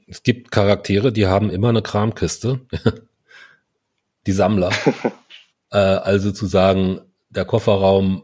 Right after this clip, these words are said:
Speaker 1: also sie brauchen das. Also, es gibt, gucken Sie mal auf die Straße, da sehen Sie heute, was man übrigens auch einen Unterschied, was man so <laughs> wenigen auffällt. Wenn Sie heute anschauen auf der Straße, sehen Sie Leute mit riesen Rucksäcken unterwegs, ja, ähm,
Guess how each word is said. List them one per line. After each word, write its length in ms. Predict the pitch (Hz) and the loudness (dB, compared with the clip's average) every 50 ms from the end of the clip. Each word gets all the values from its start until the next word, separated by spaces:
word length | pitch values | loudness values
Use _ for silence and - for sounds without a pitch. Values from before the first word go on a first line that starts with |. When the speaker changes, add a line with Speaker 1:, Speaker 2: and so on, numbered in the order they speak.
| _ _ | _ _
Speaker 1:
also 160 | - 98 87 | -6 -6 -4
sie 80 | 92 85 | -4 -4
brauchen 320 | - 87 98 95 - 87 | -2 -2 -2 -2 -4 -6
das. 240 | 73 69 - - _ _ _ _ _ _ _ _ _ _ _ _ _ _ _ - - - | -6 -8 -10 -14 _ _ _ _ _ _ _ _ _ _ _ _ _ _ _ -16 -12 -6
Also, 440 | - 95 90 95 92 90 92 - _ _ _ _ _ - | -6 -4 -2 -2 -4 -4 -6 -10 _ _ _ _ _ -14
es 140 | - 101 - | -14 -10 -4
gibt, 260 | - 123 - - - | -4 -4 -4 -4 -2
gucken 220 | - 139 135 147 | -2 0 2 2
Sie 60 | 120 107 | 2 4
mal 80 | 110 | 2
auf 100 | 104 104 | 2 0
die 80 | - 98 | -2 -6
Straße, 560 | - - 101 87 87 90 - 165 170 175 170 - - - - - - | -6 -4 -4 -4 -2 -2 -2 -2 -4 -4 -4 -10 -20 -20 -18 -8 -4
da 100 | - 98 | -2 0
sehen 240 | 92 104 104 120 123 | 0 2 2 2 2
Sie 160 | 113 120 117 | 2 2 4
heute, 320 | 104 110 117 120 - 135 | 4 4 4 4 2 2
was 160 | 98 101 92 - | 0 0 0 0
man 320 | 110 101 101 95 104 - - | -2 -2 -2 -4 -10 -10 -6
übrigens 280 | 110 98 101 107 104 | -4 -2 0 -2 -2
auch 200 | - 98 104 104 - _ _ _ - | -2 -6 -6 -6 -8 _ _ _ -10
einen 120 | - 110 | -8 -4
Unterschied, 460 | - 110 123 143 135 127 - 135 - | -2 0 2 2 2 0 -2 -4 -4
was 160 | 104 98 - - | -4 -6 -4 -4
man 80 | 101 90 | -6 -6
so 140 | - - - | -6 -4 -2
<laughs> 260 | - 95 85 - - | -2 -4 -4 -6 -6
wenigen 380 | 87 87 107 127 117 107 104 104 | -6 -4 -2 -2 -2 -2 -4 -6
auffällt. 640 | - - 107 - - - 139 127 127 131 127 - _ _ - - - - _ _ _ - - _ _ _ - | -8 -8 -10 -8 -4 -2 -2 0 0 -2 -4 -8 _ _ -20 -20 -20 -20 _ _ _ -20 -20 _ _ _ -12
Wenn 80 | - 95 | -6 -4
Sie 80 | 98 | 0
heute 240 | 85 98 117 117 113 | 2 2 2 2 2
anschauen 240 | 104 110 135 147 139 | 2 2 2 2 2
auf 80 | 117 - | 2 2
der 100 | - - | 0 -2
Straße, 300 | - 107 101 113 117 110 | 0 0 -2 0 0 2
sehen 180 | 101 107 113 | 2 2 2
Sie 80 | 117 110 | 2 2
Leute 220 | 104 101 101 104 | 2 2 2 0
mit 100 | 107 92 | 0 0
riesen 280 | 98 113 143 139 131 101 | 2 2 2 4 2 2
Rucksäcken 560 | 90 151 147 - - - 92 82 - - 85 | 2 0 -2 -2 -4 -4 -4 -4 -4 -8 -10
unterwegs, 640 | 78 90 92 98 95 90 92 110 - - - - - | -8 -8 -6 -6 -6 -4 -6 -8 -8 -10 -16 -14 -10
ja, 320 | 95 95 110 131 143 _ _ _ _ _ _ _ _ _ _ _ _ _ _ _ _ _ - | -8 -6 -6 -6 -6 _ _ _ _ _ _ _ _ _ _ _ _ _ _ _ _ _ -4
ähm, 500 | - 98 101 101 98 101 101 107 104 _ | -2 0 0 2 0 0 -2 -4 -8 _